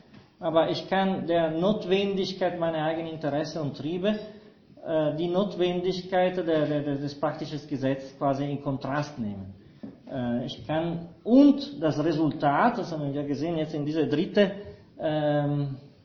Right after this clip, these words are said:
Auflösung der, der, der, der dritte Antinomie, das Resultat ist immer Natur, äh, philosophisch beschreibbar. Aber nur das Resultat, weil die Bestimmung ist eine rein begriffliche. Und da entsteht diese,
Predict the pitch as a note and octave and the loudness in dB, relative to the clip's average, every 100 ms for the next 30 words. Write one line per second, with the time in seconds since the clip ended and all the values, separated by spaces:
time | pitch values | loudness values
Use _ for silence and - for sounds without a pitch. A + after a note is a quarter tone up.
0 | _ - D#3+ F#3+ F3 F3 F#3+ F#3 E3+ D3+ | _ -6 0 0 2 4 4 2 0 0
1 | C#3+ C3 B2 B2 B2+ B2+ A2+ - E3+ - | 2 0 0 -2 -2 -2 -4 -4 -4 -2
2 | F#3+ F3+ F3+ F#3+ A3+ E3+ F#3 F#3 F3 A3 | -4 -2 -2 0 2 2 0 0 0 0
3 | C#4 - A3+ A3+ A3 - - - E3 D#3+ | 0 -2 0 2 0 -4 -14 -10 -4 -4
4 | - A3 C4+ A#3+ - - - - - _ | 0 4 6 6 2 -6 -14 -20 -20 _
5 | _ - - - C#3 C3+ C#3 - F3+ F3+ | _ -20 -14 -4 0 0 -2 -4 0 2
6 | C#3 F3+ F3+ F3+ - D#3 - C3 A#2+ A2+ | 4 2 0 -4 -6 -6 -2 0 2 0
7 | G2+ F#2+ C#3+ D#3 A#3 A#3 G#3 G3+ G3+ G3+ | -2 -6 -2 2 4 4 2 0 0 2
8 | G3 B2 - - - - D#3+ F3+ F3 - | 4 2 -2 -14 -14 -6 -4 0 0 0
9 | A3+ C#4+ D4+ C4 A3 G3+ F3 F#3+ G3+ A3+ | 2 4 4 0 0 2 2 2 0 0
10 | A#3 B2 A2 - - - _ _ _ _ | -4 -4 -10 -14 -18 -20 _ _ _ _
11 | - D3 E3 A#3+ A#3 G#3 - G3 G#3 F#3+ | -10 0 4 4 4 -2 0 -2 -2 0
12 | G3+ | 0